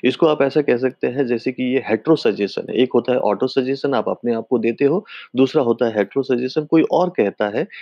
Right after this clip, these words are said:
कि किसी और ने कुछ किया हुआ है, जिसको हेटेरोसजेशन कहते हैं। So इस हेटेरोसजेशन को,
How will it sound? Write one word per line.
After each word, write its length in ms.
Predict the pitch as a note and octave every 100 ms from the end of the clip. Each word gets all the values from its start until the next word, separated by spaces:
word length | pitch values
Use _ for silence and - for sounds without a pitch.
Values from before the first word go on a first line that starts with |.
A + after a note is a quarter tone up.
| -
कि 80 | B2
किसी 240 | A2 A#2+
और 220 | B2+ A#2+ B2+
ने 100 | C3
कुछ 240 | - -
किया 260 | - G#2+ F#2
हुआ 280 | F2+ F2+
है, 180 | F2+ C#3+ - - - -
जिसको 280 | A2 - B2+ - - - -
हेटेरोसजेशन 720 | A#2 C3+ A2 G#2+ F#2+ F2+ D#3 - _ _ -
कहते 280 | F#2+ F2+ F#2+
हैं। 240 | - - _ _ _ _ -
So 60 |
इस 160 | E3+ D#3+
हेटेरोसजेशन 800 | A#2+ A2+ F3+ F#3+ D3 C3 B2+ C3+
को, 260 | - G#2+